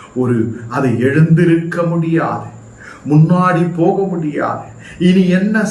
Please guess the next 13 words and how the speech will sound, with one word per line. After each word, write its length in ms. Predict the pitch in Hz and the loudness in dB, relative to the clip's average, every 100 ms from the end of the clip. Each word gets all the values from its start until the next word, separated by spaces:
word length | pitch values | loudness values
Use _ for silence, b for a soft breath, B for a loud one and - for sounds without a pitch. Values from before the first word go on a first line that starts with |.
| - | -4
செய்யணும்னு 640 | 185 233 214 208 202 196 | -2 -2 0 -2 -2 -2
தெரியாது. 580 | - 165 156 143 113 110 - - B B B | -2 -2 0 -2 -4 -6 -10 -18 B B B
எப்படி 460 | 180 190 240 226 | -2 0 -2 -2
நான் 340 | 220 208 202 196 | -2 -2 -2 -2
முன்னாடி 400 | 220 214 202 190 | 0 0 -2 -2
கடந்து 380 | 196 208 233 220 | -2 -2 0 -2
செல்லும் 360 | 208 196 185 | -2 -4 -4
ஆண்டவரே 680 | 180 196 196 190 190 214 214 | -2 0 0 2 2 2 2
என்று 500 | 175 - 143 131 - B B | -2 -6 -8 -10 -12 B B
கேள்விக்குரிய 600 | 147 147 185 190 185 196 | 0 2 2 0 -2 -2
விஷயத்தோட 800 | 180 180 175 165 175 170 170 160 | -2 0 0 -2 -2 -4 -2 -2
நீங்க 340 | 151 147 139 131 | 0 -2 -2 0
இருக்கும்போது, 680 | 131 127 120 110 107 104 | 0 0 -4 -6 -6 -6